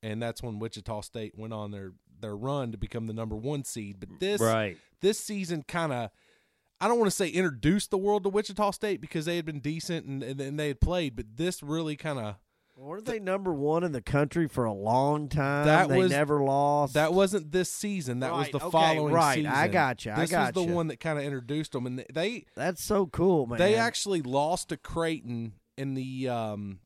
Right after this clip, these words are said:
Speaker 1: champion, the conference championship game that year, and they came into the tournament as a nine seed. Um, they, they went in and they upset Pittsburgh, uh, round one, then followed up with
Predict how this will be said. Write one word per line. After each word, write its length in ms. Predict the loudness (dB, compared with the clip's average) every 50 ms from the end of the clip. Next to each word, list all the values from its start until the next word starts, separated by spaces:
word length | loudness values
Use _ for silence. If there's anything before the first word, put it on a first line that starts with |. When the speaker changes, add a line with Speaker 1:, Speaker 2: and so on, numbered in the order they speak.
| _ _ -8
Speaker 1:
champion, 380 | -4 -2 -2 -2 -4 -6 -6
the 80 | -6 -6
conference 340 | -6 -4 -4 -4 -4 -6 -8
championship 640 | -6 -6 -6 -4 -6 -6 -8 -8 -8 -10 -10 -10
game 240 | -8 -8 -8 -8 -8 -8
that 140 | -10 -10
year, 300 | -12 -12 -12 -12 -12 -14 _ _ _ _ _ _ _ _ _ _ _ _ -14
and 560 | -10 -8 -6 -6 -6 -6 -6 -8 -8 -10 -12 _ _ _ _ _ _ _ _ -18
they 320 | -10 -6 -4 -2 -2 -2 -4
came 360 | -6 -6 -4 -2 -2 -2 -2
into 220 | -2 -4 -4 -4
the 100 | -6 -4
tournament 520 | -2 0 0 0 0 -2 -2 -4 -4 -6 -6
as 140 | -8 -8 -6 -6
a 40 | -4
nine 440 | -4 -4 -4 -4 -4 -4 -6 -6 -8
seed. 480 | -8 -10 -12 -12 -14 -16 -20 -20 -20 -20 _ _ _ _ _ _ _ _ _ _ _ -10
Um, 500 | -6 -4 -4 -2 -4 -4 -6 -8 -10 -12 -10
they, 160 | -10 -8 -6
they 160 | -4 -4 -2
went 240 | 0 0 0 2 2
in 180 | 2 0 0 0
and 240 | -2 -4 -6 -6
they 160 | -6 -6 -6 -4
upset 480 | -6 -6 -4 -4 -4 -4 -4 -2 2
Pittsburgh, 800 | 2 2 2 2 -4 -6 -6 -4 -2 -2 -2 -4 -6 -8 -10 -18 _ _ -8
uh, 400 | -6 -4 -4 -4 -6 -6 -8 -8 -8 -8
round 400 | -6 -4 -2 -2 -2 -2 -2 -2
one, 400 | -2 -2 -2 -2 -2 -4 -4 -8 _ _ _ _ _ -16
then 280 | -8 -4 -2 -2 -2 -2
followed 480 | -2 0 0 2 2 2 2 2 2 4
up 200 | 2 2 0 -2 -4
with 300 | -2 0 0 -2 -2 -8